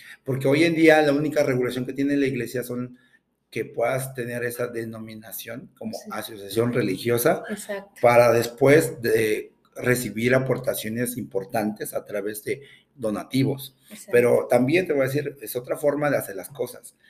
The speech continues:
Speaker 1: porque yo puedo poner un comité que es parte de, de mi, de mi, de gente de mi confianza,
Speaker 2: Ujú.
Speaker 1: gente a la que ya adoctriné
Speaker 2: Ujú.
Speaker 1: y a la que no van a cuestionar,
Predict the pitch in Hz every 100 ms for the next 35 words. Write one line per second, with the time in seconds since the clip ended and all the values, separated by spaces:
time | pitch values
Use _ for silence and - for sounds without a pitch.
0 | _ _ - 101 101 120 - 120 123 123
1 | 127 131 135 131 123 - 104 101 - 101
2 | - 92 - - _ - _ _ - 98
3 | 95 95 82 - _ _ _ - - 101
4 | 123 123 127 120 113 120 139 123 - -
5 | - - - - 113 107 113 104 - 101
6 | 101 98 101 92 98 - 107 127 156 135
7 | 131 - - - 202 - - - 110 101
8 | 92 - 87 85 87 104 113 127 135 135
9 | 131 123 110 110 123